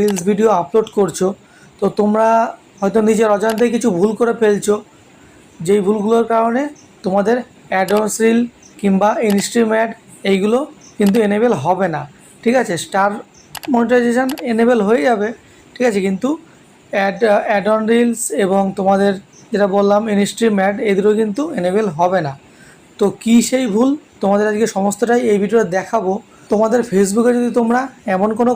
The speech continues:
কনটেন্ট আপলোড করে থাকো যে কনটেন্টগুলোকে Facebook-এ ভায়োলেশন করে, ঠিক আছে, তো সেই সব কনটেন্টগুলো তোমরা Facebook থেকে অনায়াসেই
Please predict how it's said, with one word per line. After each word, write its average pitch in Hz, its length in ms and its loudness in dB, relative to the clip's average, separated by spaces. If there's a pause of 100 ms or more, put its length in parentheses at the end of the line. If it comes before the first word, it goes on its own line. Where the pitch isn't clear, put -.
কনটেন্ট 226 360 0 (140)
আপলোড 208 260 -2 (140)
করে 214 160 4 (100)
থাকো 190 260 -2 (480)
যে 196 80 4 (120)
কনটেন্টগুলোকে 214 680 2 (140)
Facebook-এ 202 480 0 (120)
ভায়োলেশন 202 460 -2 (120)
করে, 185 160 0 (480)
ঠিক 240 180 -2
আছে, 196 160 -4 (420)
তো - 60 -2 (120)
সেই 190 200 2
সব 226 100 0 (100)
কনটেন্টগুলো 226 480 0 (440)
তোমরা 202 220 2 (140)
Facebook 196 360 -2 (100)
থেকে 240 140 2 (100)
অনায়াসেই 214 320 0